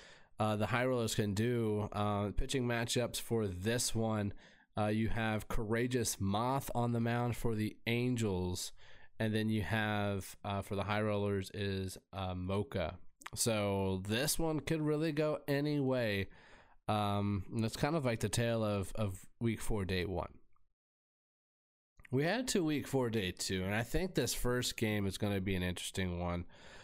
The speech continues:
Because I just don't know who this Viking squad is. Um, I feel like they struggle against weaker teams, or they just, they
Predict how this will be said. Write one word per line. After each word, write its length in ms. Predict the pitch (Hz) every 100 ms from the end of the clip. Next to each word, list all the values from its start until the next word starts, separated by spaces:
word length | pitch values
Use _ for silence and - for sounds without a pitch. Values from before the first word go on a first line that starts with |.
| - - -
Because 500 | - - 143 131 113 -
I 160 | 127 151
just 300 | 151 117 -
don't 440 | 139 139 117 -
know 840 | 107 113 117 117 113 110 107 104 - - - - - _ -
who 280 | 123 127 127
this 300 | 117 110 101
Viking 500 | 113 107 107 113 104
squad 640 | - - 110 104 95 90 90
is. 640 | 95 101 120 120 - - - -
Um, 580 | 101 101 98 95 92 90 - - - - - - -
I 60 | 101
feel 120 | 139
like 140 | 135
they 160 | 127 107
struggle 720 | - - 123 120 127 131 131
against 420 | 123 123 117 -
weaker 320 | 117 120 135
teams, 680 | 123 - 131 131 127 123 - -
or 260 | 113 110 107
they 300 | 107 107 107
just, 380 | 107 110 - - - 92
they 360 | 117 110 101